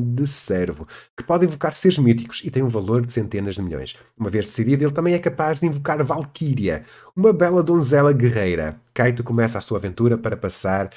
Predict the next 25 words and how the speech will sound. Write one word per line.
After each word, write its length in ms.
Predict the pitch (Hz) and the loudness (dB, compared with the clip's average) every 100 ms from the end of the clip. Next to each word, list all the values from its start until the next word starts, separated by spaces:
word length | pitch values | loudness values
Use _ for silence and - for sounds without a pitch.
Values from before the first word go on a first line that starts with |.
| - - | -12 -4
de 120 | 131 | 0
ma-, 300 | 123 117 117 | 2 2 0
de 200 | 120 139 | 0 4
mafioso 640 | 135 135 107 110 104 - _ _ _ _ | 4 4 0 0 -2 -6 _ _ _ _
a 40 | 156 | 2
herói. 480 | 127 110 110 110 - - _ _ _ _ _ 147 - _ 156 160 | 4 6 6 4 0 -18 _ _ _ _ _ -12 -12 _ _ -12
Ah, 440 | 160 165 170 170 165 - | -8 -6 -4 -6 -6 -4
deverá 360 | 139 160 165 | 0 4 4
ser 260 | 151 - 151 | 2 0 2
a 40 | |
típica 340 | 143 151 139 143 | 2 -2 -2 -4
história 360 | 139 - 147 | -2 2 4
do 80 | 143 | 4
nosso 220 | 143 143 | 2 0
protagonista 540 | - - 131 139 135 123 | 0 0 2 2 0 -2
que 80 | 120 | 0
vai 240 | 120 127 | 2 2
desenvolvendo 500 | 123 120 110 107 117 | 4 2 2 2 2
o 60 | 110 | 0
seu 260 | - 113 | -4 -4
harém 480 | 101 98 98 98 90 82 | -4 -4 -4 -4 -6 -8
ali 360 | 85 95 92 | -6 -4 -4
à 60 | 85 | -4
volta. 580 | 82 92 95 92 95 92 - - _ _ - | -4 -2 -2 -2 -4 -6 -12 -20 _ _ -10
Hum, 220 | 135 135 | -6 -6